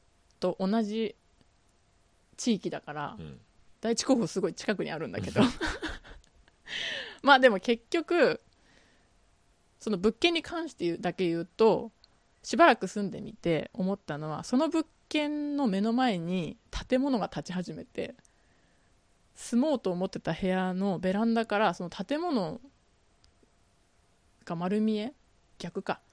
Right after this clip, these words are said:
Speaker 1: 向こうからこっちが丸見え。だし、まあ、結果そこに住まなくてよかったなっ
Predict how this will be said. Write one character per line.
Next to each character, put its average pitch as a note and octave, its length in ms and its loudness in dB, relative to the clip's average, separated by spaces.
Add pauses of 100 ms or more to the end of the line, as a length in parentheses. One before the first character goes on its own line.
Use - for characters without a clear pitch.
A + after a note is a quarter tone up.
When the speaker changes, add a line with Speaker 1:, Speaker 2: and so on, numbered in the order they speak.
(300)
Speaker 1:
向 A3+ 120 2
こ F4 140 6
う D#4 40 -2
か C4+ 100 6
ら A#3 100 4
こ - 100 -2
っ - 40 -2
ち - 160 -8
が E3 80 -2
丸 - 200 -10
見 - 160 -12
え。 - 80 -18 (1200)
だ F3+ 100 -6
し、 D#3+ 400 -10 (920)
ま G#3 100 -2
あ、 - 20 -10
結 - 260 -4
果 C#4 120 -6
そ B3 140 0
こ C4 100 0
に C4 120 4
住 B3+ 100 -2
ま B3+ 80 2
な G3+ 100 0
く - 80 -14
て - 80 -4
よ F3 60 -4
か F3+ 100 -14
っ - 20 -20
た - 100 -14
な C#3+ 80 -16
っ C3+ 40 -20